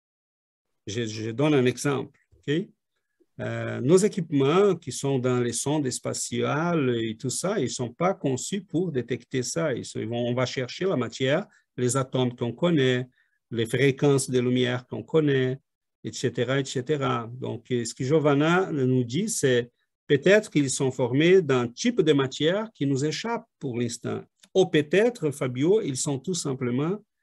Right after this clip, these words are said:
en train de décrire la vie dans les civilisations spirituelles qui sont dans les, dans ces planètes-là. Parce que s'il y en a de la vie sur la planète Mars,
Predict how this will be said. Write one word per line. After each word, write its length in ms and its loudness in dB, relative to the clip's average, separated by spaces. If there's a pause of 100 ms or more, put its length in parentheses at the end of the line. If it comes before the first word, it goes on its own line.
(180)
en 120 -2
train 240 2
de 100 0
décrire 540 0
la 240 4
vie 320 -2
dans 220 2
les 140 0
civilisations 1000 -2
spirituelles 840 -2
qui 140 -12
sont 380 -6 (960)
dans 400 6
les, 480 4
dans 280 0
ces 160 -2
planètes-là. 680 -4 (960)
Parce 180 -6
que 240 2 (380)
s'il 280 2
y 60 12
en 140 6
a 200 8
de 120 4
la 160 4
vie 220 -4
sur 280 2
la 80 6
planète 420 0
Mars, 600 -4